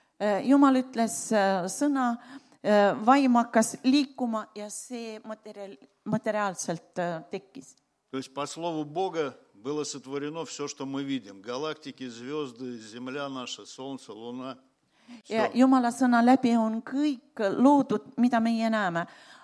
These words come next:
Speaker 1: Äh, galak-, mm, galaktikud, jah? Nii. ja kõik, ähm, päike, päike, maa ja kuu ja, ja kõik, mis me näeme.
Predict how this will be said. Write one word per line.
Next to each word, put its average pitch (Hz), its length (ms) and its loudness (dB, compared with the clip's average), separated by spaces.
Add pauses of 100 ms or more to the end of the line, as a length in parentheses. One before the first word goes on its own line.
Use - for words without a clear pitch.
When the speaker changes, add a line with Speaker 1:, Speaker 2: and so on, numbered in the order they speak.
Speaker 1:
Äh, 190 320 -4
galak-, 240 380 2 (200)
mm, 220 240 -6 (140)
galaktikud, - 720 -8
jah? - 120 -18 (1000)
Nii. 190 380 -16 (480)
ja 180 560 -4 (640)
kõik, 233 320 -8
ähm, 202 480 -4 (280)
päike, 254 500 0 (340)
päike, 247 380 -6
maa 208 300 -8
ja 180 180 -8 (280)
kuu 226 300 -14
ja, 175 220 -12 (400)
ja 196 100 -16
kõik, 208 320 -20
mis 170 280 -20
me 160 100 -20
näeme. 147 280 -18